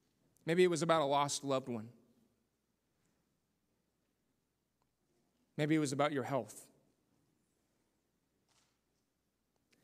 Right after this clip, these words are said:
And if, if you're facing he-, health challenges, I wanna encourage you, get in the scriptures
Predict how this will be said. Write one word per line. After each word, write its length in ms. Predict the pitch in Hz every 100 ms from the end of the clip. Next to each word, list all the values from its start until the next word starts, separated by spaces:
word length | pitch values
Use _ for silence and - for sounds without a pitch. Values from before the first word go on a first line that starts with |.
| _ -
And 100 | 147
if, 80 | -
if 160 | 151
you're 100 | 165
facing 340 | 180 175 170 143
he-, 200 | 151 156
health 220 | 160 160
challenges, 320 | 170 170 160
I 60 | 185
wanna 120 | 180
encourage 260 | 139 165
you, 60 | 131
get 160 | 160 202
in 80 |
the 60 | 156
scriptures 760 | - 185 165 143 127 151 -